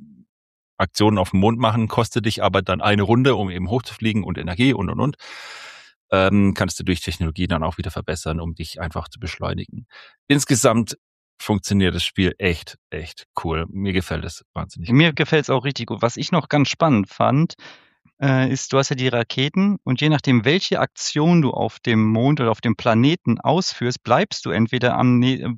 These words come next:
Speaker 2: beim Aufbau des nächsten Zuges auf dem Mond mit der Rakete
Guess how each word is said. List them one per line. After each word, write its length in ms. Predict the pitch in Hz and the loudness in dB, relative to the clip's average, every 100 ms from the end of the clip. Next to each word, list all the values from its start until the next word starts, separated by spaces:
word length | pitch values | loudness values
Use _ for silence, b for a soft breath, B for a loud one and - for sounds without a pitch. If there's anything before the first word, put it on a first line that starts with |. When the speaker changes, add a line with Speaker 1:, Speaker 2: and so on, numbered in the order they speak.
| - | 0
Speaker 2:
beim 340 | 127 123 117 | 2 2 2
Aufbau 320 | 127 131 139 | 0 0 0
des 200 | 113 - | 0 0
nächsten 340 | 127 131 - 139 | 0 -2 -4 -10
Zuges 440 | - 160 185 - b b _ _ - | -8 -4 -4 -6 b b _ _ 0
auf 260 | 127 151 - | 0 2 4
dem 160 | 170 | 4
Mond 280 | 160 170 175 | 6 4 2
mit 140 | 170 | 0
der 140 | 160 147 | 0 0
Rakete 420 | 147 - 160 165 | 0 -2 -2 -4